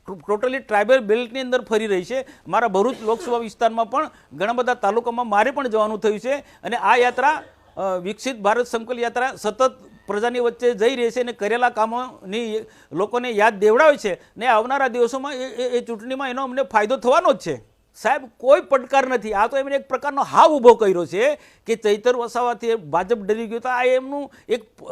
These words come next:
પોલિટિકલી રીતના એમને એક સ્ટન્ટ કરે છે અને ભાજપના લોકોને ગે-, અને અન્ય લોકોને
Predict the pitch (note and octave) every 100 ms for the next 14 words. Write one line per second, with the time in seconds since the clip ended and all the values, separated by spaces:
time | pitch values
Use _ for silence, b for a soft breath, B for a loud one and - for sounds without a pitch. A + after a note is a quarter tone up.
0 | G3 E3 G#3+ B3+ C#4+ C4+ C4+ B3+ B3+ C4
1 | A#3 B3 C#4 B3 b b G#3+ A#3+ - -
2 | C#4 D#4 A#3+ A3+ G#3+ B3 C4+ G#3+ A#3 G#3+
3 | F3 F#3+ B3 A#3+ B3 A#3+ A3+ A#3+ A#3+ A3
4 | D3+ F#3 - - - F#3+ A#3 G#3 G#3+ C4
5 | B3 A#3+ A#3